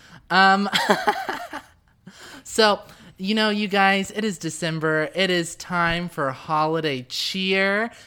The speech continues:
And no matter what you celebrate, no matter who you are, one, I love you. I love you. So I'm glad you're listening.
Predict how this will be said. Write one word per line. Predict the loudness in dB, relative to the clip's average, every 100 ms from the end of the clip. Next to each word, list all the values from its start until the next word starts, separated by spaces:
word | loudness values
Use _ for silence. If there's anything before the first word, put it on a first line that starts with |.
| -6
And | -2
no | -2
matter | 0 2 2 2
what | 0 -2 -4
you | -8
celebrate, | -4 -2 -2 -2 -2 -2
no | -2
matter | -4 -2 0 -2
who | -4 -6
you | -4 -4 -2
are, | 0 2 0 -4 _ _ _ _ _
one, | -8 -4 -2 -2 -6 -10 _ _ _ _ _ _ -20 -14
I | -12
love | -10 -10 -12
you. | -18 -18 -20 _
I | -8
love | -4 -4 -4 -6
you. | -8 -10 -12
So | -10
I'm | -8 -8
glad | -4 -2 -2 -2
you're | -2
listening. | 0 -2 -4 -6 -8 -8 -10